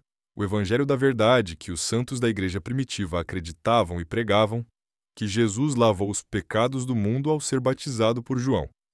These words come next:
foi finalmente empurrado para os becos da história.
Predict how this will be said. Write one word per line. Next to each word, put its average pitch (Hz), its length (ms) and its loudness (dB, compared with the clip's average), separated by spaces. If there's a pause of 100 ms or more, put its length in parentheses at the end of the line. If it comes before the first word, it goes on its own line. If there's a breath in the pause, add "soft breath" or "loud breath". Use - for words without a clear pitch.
(280)
foi - 140 -2
finalmente 135 600 2
empurrado 101 560 2
para 101 200 -2
os 90 120 -4
becos 90 340 -4
da 95 100 -2
história. 76 440 -4